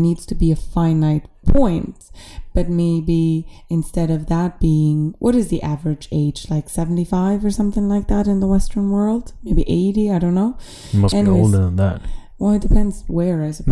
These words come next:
Speaker 2: Ninety.
Speaker 1: but I don't
Speaker 2: Ninety-five.
Speaker 1: I don't
Speaker 2: Hundred.
Speaker 1: I don't think it's ninety, but
Speaker 2: Okay, let's call hundred and ten.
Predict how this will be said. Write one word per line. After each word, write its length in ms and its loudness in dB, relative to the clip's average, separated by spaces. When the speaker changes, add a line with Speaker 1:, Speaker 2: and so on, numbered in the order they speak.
Speaker 2:
Ninety. 260 4
Speaker 1:
but 220 -6
I 120 -16
don't 80 -2
Speaker 2:
Ninety-five. 400 4
Speaker 1:
I 80 -12
don't 100 -2
Speaker 2:
Hundred. 340 6
Speaker 1:
I 100 0
don't 220 2
think 140 -2
it's 160 -10
ninety, 280 0
but 160 4
Speaker 2:
Okay, 160 6
let's 220 6
call 220 4
hundred 240 6
and 100 4
ten. 140 2